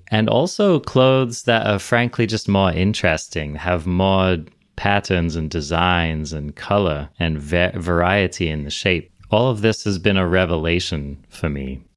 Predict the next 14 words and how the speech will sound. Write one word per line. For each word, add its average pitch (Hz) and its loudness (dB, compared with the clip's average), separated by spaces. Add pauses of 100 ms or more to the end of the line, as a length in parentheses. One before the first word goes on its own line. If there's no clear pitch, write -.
(120)
And 95 2
I've 87 2
found 117 2
myself 92 2
in 90 0
moments 95 0
where 90 2
I'm 85 0
actually 87 -2
excited 104 -2
about 73 -2
how 80 0
I 73 -2
look. 71 -8